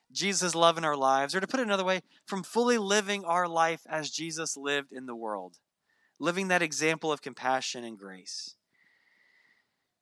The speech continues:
And quite simply, it recognizes that, that you and I are comfortable in our perspectives, in our routines, and in our behaviors,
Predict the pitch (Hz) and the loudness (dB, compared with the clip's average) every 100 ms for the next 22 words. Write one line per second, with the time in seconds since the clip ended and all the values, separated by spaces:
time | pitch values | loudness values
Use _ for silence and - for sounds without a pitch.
0 | _ _ _ _ 180 - 202 190 202 190 | _ _ _ _ -8 0 0 0 -2 0
1 | 175 151 175 185 160 143 143 147 143 - | -2 0 -2 -2 -2 0 0 -4 -10 -6
2 | 120 127 - - _ _ _ _ _ _ | -6 -6 -10 -20 _ _ _ _ _ _
3 | _ 156 160 190 196 180 170 156 - 165 | _ -6 -4 -2 0 2 4 4 2 -2
4 | 165 165 165 156 135 - 127 - 160 - | -2 -2 0 0 -2 -6 -6 -2 -2 0
5 | 165 160 151 - - - _ _ _ _ | -4 -4 -6 -8 -10 -14 _ _ _ _
6 | - 143 147 143 131 127 135 123 - 170 | -4 0 0 0 2 2 2 -4 -6 -4
7 | 170 135 - 127 127 123 120 123 160 156 | -4 -6 -8 -6 -2 -2 -2 -4 -4 -2
8 | 165 165 147 - | -2 -2 -4 -8